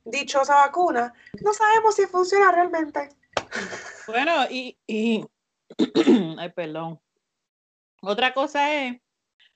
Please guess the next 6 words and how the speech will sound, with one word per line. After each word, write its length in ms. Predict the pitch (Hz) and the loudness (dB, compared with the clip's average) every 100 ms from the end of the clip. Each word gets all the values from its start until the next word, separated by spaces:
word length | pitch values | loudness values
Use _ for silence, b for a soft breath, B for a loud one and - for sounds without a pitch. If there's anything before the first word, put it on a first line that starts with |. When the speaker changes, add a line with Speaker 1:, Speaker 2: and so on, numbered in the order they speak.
| _ | _
Speaker 2:
la 360 | 196 214 208 | 0 4 4
vacuna 560 | 208 208 208 269 302 262 | 4 2 0 -8 -4 -2
no 140 | 220 | -2
te 120 | 214 233 | -2 0
hace 400 | 240 - 285 262 | 0 0 -6 -6
inmortal. 920 | 220 196 190 175 - 190 208 175 151 | -8 -8 -8 -8 -4 0 0 0 -8